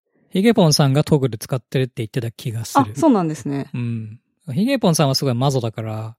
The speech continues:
Speaker 2: <laughs>
Speaker 1: あの、いいと思うんですよ。<laughs> あの、プロダクティビティの鬼って意味では一緒なんですけど。
Speaker 2: うん。
Speaker 1: まあ、僕はトグル一回試してみたけど、まあ、ダメだね。なんか。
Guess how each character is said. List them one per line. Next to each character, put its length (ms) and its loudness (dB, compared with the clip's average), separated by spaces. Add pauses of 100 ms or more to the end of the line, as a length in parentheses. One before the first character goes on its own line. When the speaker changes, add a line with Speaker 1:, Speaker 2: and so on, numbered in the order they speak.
(160)
Speaker 2:
<laughs> 460 -8
Speaker 1:
あ 20 -4
の、 140 0
い 100 2
い 40 -4
と 100 -2
思 100 -2
う 20 -4
ん 40 -6
で 60 -10
す 80 -8
よ。 80 -4 (540)
<laughs> 640 -20
あ 240 -4
の、 320 -10
プ 80 0
ロ 60 4
ダ 100 4
ク 60 -6
テ 80 2
ィ 20 0
ビ 100 2
テ 80 -2
ィ 20 -2
の 140 -2
鬼 160 0
っ 40 -4
て 180 -4
意 40 0
味 80 -2
で 80 -2
は 60 -6
一 60 -6
緒 100 -4
な 80 0
ん 60 -6
で 20 -8
す 80 -12
け 80 -12
ど。 340 -12 (300)
Speaker 2:
う 80 2
ん。 600 4 (540)
Speaker 1:
ま 120 -2
あ、 40 0
僕 220 0
は 80 4
ト 160 4
グ 120 4
ル 280 4
一 220 -2
回 200 4
試 200 4
し 60 0
て 60 2
み 80 -2
た 120 -4
け 100 -6
ど、 140 -8
ま 500 -4
あ、 240 -20 (360)
ダ 120 -4
メ 100 -2
だ 100 -6
ね。 220 -14
な 80 -8
ん 40 -8
か。 200 -18